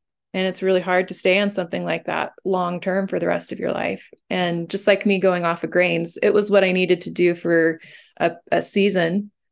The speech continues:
uh, to help heal my body and my gut. And then I was okay.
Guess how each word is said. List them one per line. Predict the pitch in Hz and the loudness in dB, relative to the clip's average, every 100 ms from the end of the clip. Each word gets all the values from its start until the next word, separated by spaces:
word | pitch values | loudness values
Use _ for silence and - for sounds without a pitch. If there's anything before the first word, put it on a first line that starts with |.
| - | -4
uh, | 180 175 | 0 0
to | 170 185 | 0 0
help | 175 160 - - | 2 0 0 -12
heal | - 196 | -2 0
my | 180 170 | 2 0
body | 165 156 165 185 | 2 2 4 2
and | 170 156 | 2 0
my | 147 | -2
gut. | 165 156 202 - - | 0 4 4 2 -2
And | 170 165 156 - | -2 -2 -4 0
then | 170 170 165 - _ - - | 0 0 -2 -6 _ -12 -2
I | 165 | 0
was | 165 175 | 2 2
okay. | 170 240 240 139 196 | 0 0 0 -2 -6